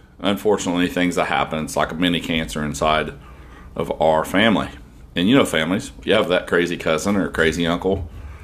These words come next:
shows up at Thanksgiving, wants to eat the turkey neck. Okay, well,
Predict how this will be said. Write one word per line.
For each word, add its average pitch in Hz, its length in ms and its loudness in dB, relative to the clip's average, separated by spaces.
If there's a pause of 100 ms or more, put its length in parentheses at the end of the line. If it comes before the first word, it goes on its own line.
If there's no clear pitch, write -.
(160)
shows 82 280 2
up 78 120 2
at - 80 -10
Thanksgiving, 82 520 2
wants 85 200 -2
to 85 80 -2
eat 87 100 0
the - 60 -6
turkey 120 300 2
neck. 73 320 -4 (260)
Okay, 76 300 -2
well, 80 340 2